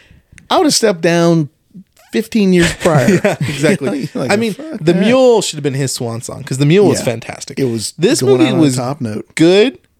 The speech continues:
Speaker 2: but we're starting to see some cracks in the foundation, right? Like,
Speaker 1: Yeah.
Speaker 2: he's, there's scenes where he's shaking more, and he,
Speaker 1: Yeah.
Speaker 2: he can't help it. He's ninety-one years
Speaker 1: Mm-hmm.
Speaker 2: old. The dude is fucking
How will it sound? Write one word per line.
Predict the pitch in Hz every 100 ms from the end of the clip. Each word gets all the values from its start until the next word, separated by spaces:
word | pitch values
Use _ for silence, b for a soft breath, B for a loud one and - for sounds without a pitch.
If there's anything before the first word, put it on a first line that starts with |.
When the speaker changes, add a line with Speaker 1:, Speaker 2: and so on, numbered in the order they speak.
| _ _ _ _ _ -
Speaker 2:
but | 156 147 131
we're | 147
starting | - 139 135
to | 131
see | - 131 123
some | - 120
cracks | - 110 - -
in | 123
the |
foundation, | 120 120 107 98 -
right? | - -
Like, | 147 139
Speaker 1:
Yeah. | 90
Speaker 2:
he's, | 143 131 - b b _
there's | 143 -
scenes | 160 170 143
where | 127
he's | 123 -
shaking | - 117 120 - 156 160
more, | 175 208 -
and | 143
he, | 143 156
Speaker 1:
Yeah. | -
Speaker 2:
he | 175
can't | - 233
help | 247 311 -
it. | 113
He's | 147
ninety-one | 202 226 220 233 226
years | 220 190
Speaker 1:
Mm-hmm. | 277 381
Speaker 2:
old. | 170 _ _ _ _ _
The | 156
dude | 135 269 285
is | 190 147 - _ -
fucking | 208 - 185 139